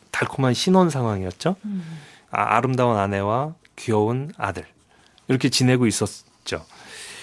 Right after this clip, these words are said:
Speaker 1: 음, 이 여자가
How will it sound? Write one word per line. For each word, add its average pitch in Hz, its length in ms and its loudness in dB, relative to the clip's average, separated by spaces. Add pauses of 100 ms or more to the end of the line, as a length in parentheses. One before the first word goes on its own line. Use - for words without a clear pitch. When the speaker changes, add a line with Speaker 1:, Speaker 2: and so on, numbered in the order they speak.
(680)
Speaker 1:
음, 113 540 0 (180)
이 156 280 6
여자가 139 580 6